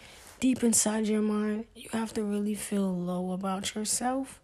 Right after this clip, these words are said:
to really go to those levels. Or you really have to really dislike the person you're doing it to. Really. You really gotta dislike that person without saying it.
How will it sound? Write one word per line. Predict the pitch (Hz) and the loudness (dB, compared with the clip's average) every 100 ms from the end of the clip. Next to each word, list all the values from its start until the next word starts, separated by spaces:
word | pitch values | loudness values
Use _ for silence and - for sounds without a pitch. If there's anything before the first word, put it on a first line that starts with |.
| _ _ - _ _ _ _ _ - | _ _ -20 _ _ _ _ _ -8
to | - | -2
really | 220 214 233 226 | 0 2 2 2
go | 214 220 208 202 196 202 - - - | 2 2 4 4 4 2 -4 -14 -4
to | 196 | 0
those | 196 185 185 | 2 2 0
levels. | 175 175 190 185 - | -2 -2 -2 -4 -4
Or | 262 269 269 208 208 - - - - | 0 4 4 4 0 -10 -20 -20 -2
you | 233 233 | 2 4
really | 269 269 254 | 6 8 8
have | 220 220 | 6 2
to | - | -2
really | 214 208 226 254 247 | -2 0 0 2 2
dislike | 214 226 - 214 220 | 4 4 4 0 0
the | 220 | -2
person | - 220 214 202 | 0 2 2 2
you're | 202 | 2
doing | 185 214 196 | 4 2 2
it | 175 175 | 0 0
to. | - 202 190 - - - - - - - - - - - - - | 0 -2 -6 -12 -20 -20 -20 -20 -20 -20 -20 -20 -12 -8 -8 -6
Really. | 202 220 285 320 269 170 190 - - - - - - - - - - - - - | -2 4 4 6 4 2 -4 -10 -14 -14 -20 -20 -20 -20 -20 -20 -20 -20 -20 -10
You | - 233 | -2 2
really | 254 285 | 4 4
gotta | 269 247 254 | 4 2 2
dislike | 240 240 240 262 | 2 0 0 -2
that | 240 202 | 0 0
person | 196 190 185 - 190 220 220 | 0 -2 -2 -4 -6 -8 -2
without | 214 196 202 | 2 4 2
saying | - 220 208 170 | 2 2 2 2
it. | 170 214 | -2 -8